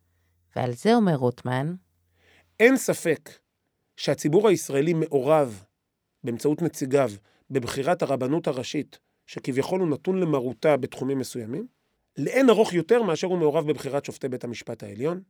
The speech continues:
Speaker 2: שהוא נתון למרותם הרבה הרבה יותר, משליכים על חייו הרבה הרבה יותר, ממה שהוא מעורב בבחירת היועץ המשפטי לממשלה,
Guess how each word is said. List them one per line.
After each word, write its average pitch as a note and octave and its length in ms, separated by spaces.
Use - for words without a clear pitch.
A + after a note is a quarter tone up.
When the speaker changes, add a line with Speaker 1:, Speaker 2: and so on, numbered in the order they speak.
Speaker 2:
שהוא C3 180
נתון B2 220
למרותם B2+ 500
הרבה C3 380
הרבה C#3+ 160
יותר, C#3 240
משליכים C3 380
על C3+ 80
חייו C3+ 280
הרבה A#2 400
הרבה B2 180
יותר, D3 320
ממה D3+ 200
שהוא D#3 260
מעורב C3+ 520
בבחירת B2+ 460
היועץ B2 280
המשפטי B2 340
לממשלה, A#2+ 480